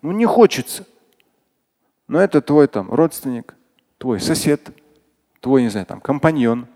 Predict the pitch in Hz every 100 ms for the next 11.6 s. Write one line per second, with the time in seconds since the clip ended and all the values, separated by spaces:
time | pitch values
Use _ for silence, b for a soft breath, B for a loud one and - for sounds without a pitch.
0 | _ _ _ _ - - _ _ _ _
1 | _ - 208 160 98 82 _ _ _ _
2 | _ _ _ _ _ _ _ _ _ _
3 | - 151 160 - 123 127 113 - 127 135
4 | 113 135 127 104 - 123 170 - 95 127
5 | 110 92 98 98 120 113 - - _ _
6 | _ _ _ 147 170 190 120 - 127 165
7 | 277 - 107 104 107 113 165 - - -
8 | 90 - - _ _ _ _ _ _ _
9 | _ _ _ _ _ _ _ b b b
10 | b _ _ _ _ _ _ _ - 160
11 | 160 165 - - -